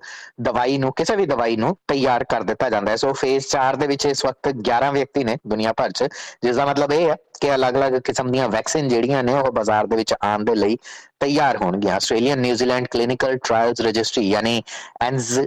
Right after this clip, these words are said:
ਸੀ ਟੀ ਆਰ ਦੀ ਤਰਫ ਤੋਂ ਇਕਾਹਠ ਵਿਅਕਤੀਆਂ ਨੂੰ ਰਜਿਸਟਰ ਕੀਤਾ ਗਿਆ, ਅਲੱਗ-ਅਲੱਗ ਕੋਵਿਡ ਨਾਈਨਟੀਨ ਦੀਆਂ ਵੈਕਸੀਨ ਦੇ ਲਈ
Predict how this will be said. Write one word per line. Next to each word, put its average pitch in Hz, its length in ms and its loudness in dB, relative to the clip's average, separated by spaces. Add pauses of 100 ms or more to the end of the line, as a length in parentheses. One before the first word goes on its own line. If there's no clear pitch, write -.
(120)
ਸੀ 131 240 0
ਟੀ 127 260 2
ਆਰ 113 320 4 (840)
ਦੀ 127 140 0
ਤਰਫ 123 280 -2 (100)
ਤੋਂ 135 240 2
ਇਕਾਹਠ 151 480 0 (140)
ਵਿਅਕਤੀਆਂ 123 460 0
ਨੂੰ 127 140 0
ਰਜਿਸਟਰ 110 380 -2
ਕੀਤਾ 123 260 -2
ਗਿਆ, 135 200 2 (420)
ਅਲੱਗ-ਅਲੱਗ 123 420 2
ਕੋਵਿਡ 117 420 2
ਨਾਈਨਟੀਨ 113 480 0
ਦੀਆਂ 117 200 2
ਵੈਕਸੀਨ 117 440 0
ਦੇ 110 180 2
ਲਈ 110 340 2